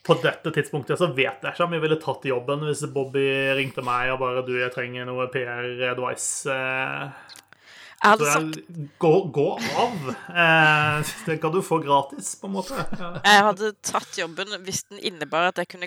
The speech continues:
Speaker 2: gå rundt med kanskje en sånn, eh, veldig, en, en slags pisk og en vannflaske og liksom spraye folk i ansiktet når de gjør noe som er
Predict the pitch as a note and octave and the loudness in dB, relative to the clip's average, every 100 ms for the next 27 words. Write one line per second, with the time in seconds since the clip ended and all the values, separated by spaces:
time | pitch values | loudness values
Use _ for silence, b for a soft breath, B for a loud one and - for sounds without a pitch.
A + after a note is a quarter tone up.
0 | F3 - D#3 D#3+ E3 E3 E3 - - F3+ | -12 -14 -8 -8 -8 -12 -16 -14 -4 -4
1 | F3+ F3+ F3 E3+ F3 E3+ E3 - E3+ E3 | -4 -6 -4 -4 -4 -10 -10 -6 -4 -4
2 | D#3+ E3 E3 D#3+ D#3+ D#3+ - _ _ _ | -4 -6 -2 0 0 -2 -6 _ _ _
3 | F#3+ F3 - F3+ - G3+ - - F#4 - | -10 -8 -10 -8 -8 -6 -6 -4 -2 -4
4 | - - - b b b b G#3 G3 - | -6 -12 -16 b b b b -6 -4 -2
5 | F#3+ F#3 F3+ F3+ F3+ G3+ F3 E3 D#3 - | -2 -4 -16 -12 -4 -4 -4 -8 -6 -6
6 | A#3 C4+ G3 F#3+ F3+ F3+ - _ - - | -2 -2 -2 -4 -4 -8 -10 _ -10 -10
7 | - A3 D#3+ E3+ F3+ E3 F#3 E3+ - D3 | -2 0 0 -4 -6 -6 -6 -6 -6 -8
8 | - A3+ G3+ F#3 F#3+ E3 D3 D#3 D#3 - | -4 -6 -6 -10 -6 -4 -2 -2 -4 -4
9 | D3 D#3 | 2 2